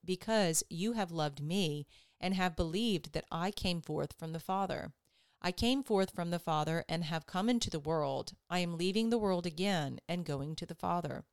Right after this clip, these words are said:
His disciples said, "Lo, now you are speaking plainly and are not using a figure of speech.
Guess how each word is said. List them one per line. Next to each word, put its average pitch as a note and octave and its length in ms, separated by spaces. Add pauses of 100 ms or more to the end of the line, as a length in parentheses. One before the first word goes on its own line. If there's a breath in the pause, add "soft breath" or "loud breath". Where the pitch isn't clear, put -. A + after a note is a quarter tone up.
(440 soft breath)
His G#3 200
disciples F#3+ 500
said, D#3 400 (180)
"Lo, F3+ 560
now F3+ 240
you G#3+ 220
are F3 80
speaking F3 460
plainly G#3 680
and F3 140
are E3+ 80
not E3+ 240
using E3 320
a E3+ 60
figure D#3 320
of D#3+ 120
speech. - 600